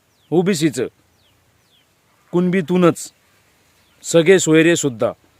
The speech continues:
म्हणजे आपल्यातलं कुणीच मागं राहणार नाही. हे ध्यानात घ्या तुम्ही. लोक आपल्याला सांगणार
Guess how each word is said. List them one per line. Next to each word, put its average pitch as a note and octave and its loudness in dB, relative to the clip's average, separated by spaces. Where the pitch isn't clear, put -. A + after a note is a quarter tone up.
म्हणजे D3 2
आपल्यातलं G3 4
कुणीच A#3+ 2
मागं A3 4
राहणार F3 2
नाही. A#2 -8
हे C#3 -6
ध्यानात D#3 0
घ्या D3+ -2
तुम्ही. B2 -4
लोक F3 0
आपल्याला G3+ 4
सांगणार E3 0